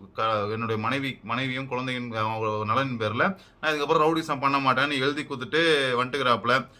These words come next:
அதுக்கப்புறம் என்ன பண்ணிட்டாருன்னா, முழுக்க முழுக்க கட்சியில இறங்கிட்டு கட்சி வேலைகள் செய்ய ஆரம்பிச்சிட்டாரு. சரி நம்ம இதுக்கப்புறம் கட்சியில போயிடலாம்,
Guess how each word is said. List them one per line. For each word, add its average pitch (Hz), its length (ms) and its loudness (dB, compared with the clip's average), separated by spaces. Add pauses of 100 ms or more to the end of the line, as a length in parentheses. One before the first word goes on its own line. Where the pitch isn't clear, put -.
(140)
அதுக்கப்புறம் 180 520 4
என்ன 190 80 6
பண்ணிட்டாருன்னா, 170 460 2
முழுக்க 165 220 -4
முழுக்க 165 240 -2
கட்சியில 160 420 2
இறங்கிட்டு 147 300 -2
கட்சி 151 340 0
வேலைகள் 147 320 2
செய்ய 139 260 0
ஆரம்பிச்சிட்டாரு. 131 580 0 (280)
சரி 151 260 2
நம்ம 139 180 2
இதுக்கப்புறம் 135 380 2
கட்சியில 147 340 2
போயிடலாம், 135 480 4